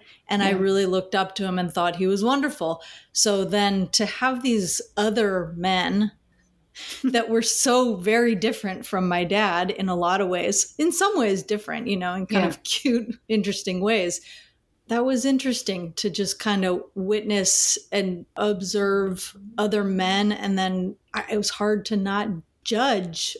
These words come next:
Speaker 1: or, you know, think I knew what was best for my mom.
Speaker 2: Yeah.
Speaker 1: But it's like, obviously, when a woman is changing so much in front of your eyes,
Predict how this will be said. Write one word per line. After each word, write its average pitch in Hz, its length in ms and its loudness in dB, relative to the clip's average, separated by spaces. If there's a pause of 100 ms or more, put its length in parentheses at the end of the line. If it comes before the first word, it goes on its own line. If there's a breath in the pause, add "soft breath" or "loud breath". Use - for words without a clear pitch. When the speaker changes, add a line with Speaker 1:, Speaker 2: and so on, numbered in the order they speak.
Speaker 1:
or, 202 340 0
you 233 80 2
know, 208 160 2
think 214 400 0
I 180 200 0
knew 196 300 2
what 185 220 0
was 190 180 -2
best 190 360 -2
for 185 140 -2
my 180 180 -2
mom. 202 580 0
Speaker 2:
Yeah. 220 200 -6
Speaker 1:
But 202 100 0
it's 202 180 -2
like, 190 220 -2
obviously, 208 680 0 (320 soft breath)
when 202 340 0 (120)
a 202 80 0
woman 208 420 2
is 165 240 -4
changing 185 840 0
so 185 200 -2
much 190 340 -2
in 175 140 -4
front 185 200 -2
of 170 80 -6
your 156 160 -2
eyes, 180 500 0